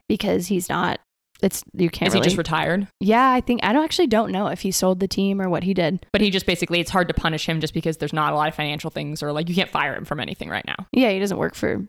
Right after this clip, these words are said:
Speaker 1: the N F L.
Speaker 2: Okay.
Speaker 1: Or he's not involved in the N F L in any way anymore. Um, but the thing is that I think is interesting is the reason all this came out. Because if you're like me, you're wondering how we even know about this.
Speaker 2: Yeah, how did, how, who told?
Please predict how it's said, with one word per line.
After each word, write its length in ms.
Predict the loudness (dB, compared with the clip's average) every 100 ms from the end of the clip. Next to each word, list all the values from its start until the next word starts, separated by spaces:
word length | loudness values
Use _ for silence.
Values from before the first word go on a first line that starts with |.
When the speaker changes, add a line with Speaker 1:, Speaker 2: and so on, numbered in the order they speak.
| -2
Speaker 1:
the 60 |
N 80 | -2
F 120 | -2
L. 240 | -2 -4 -6 _ _ -2
Speaker 2:
Okay. 200 | 0 2
Speaker 1:
Or 100 | 2
he's 140 | 2 0
not 200 | -2 0
involved 420 | 0 0 0 0
in 60 | -2
the 100 | -2
N 120 | -2
F 120 | -2
L 120 | -2
in 80 | -2
any 120 | -2
way 140 | -4 -4
anymore. 320 | -2 -2 -2 _
Um, 340 | 2 4 2 0
but 140 | 0 0
the 100 | -2
thing 380 | 2 2 4 4
is 320 | 4 4 4
that 100 | 2
I 100 | 2
think 200 | 0 0
is 120 | -2 0
interesting 720 | 0 0 -2 -2 -4 -4 -6 _ _ -2
is 100 | 0
the 120 | 2
reason 260 | 4 4 2
all 100 | 0
this 160 | 0 -2
came 220 | -2 2
out. 220 | 2 2
Because 200 | 0 2
if 140 | 2
you're 100 | 4
like 260 | 4 2 2
me, 460 | 4 4 4 0 -2
you're 160 | 0 2
wondering 380 | 2 4 2 2
how 160 | 2
we 100 | 2 2
even 200 | 0 0
know 160 | 0
about 240 | 0 -2 -4
this. 280 | -6 -4 -4
Speaker 2:
Yeah, 160 | -4
how 160 | -2 -2
did, 140 | -2 -2
how, 180 | -4
who 180 | 2 2
told? 500 | 2 2 2 0 -4